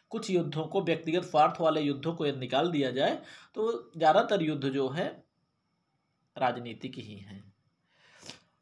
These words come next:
आगे उन्होंने कहा है, युद्ध एवं राजनीति में निरंतरता पाई जाती है। सही बात है,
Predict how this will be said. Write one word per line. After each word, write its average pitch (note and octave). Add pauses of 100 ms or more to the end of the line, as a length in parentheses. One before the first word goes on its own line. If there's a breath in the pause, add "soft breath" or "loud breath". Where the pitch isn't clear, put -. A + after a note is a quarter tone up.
(260)
आगे E3
उन्होंने F3+
कहा F3+
है, A#3+
युद्ध G3+
एवं G#3+
राजनीति F3
में G#3
निरंतरता D#3
पाई B2+
जाती G#2
है। A2 (560)
सही E3+
बात D3+
है, E3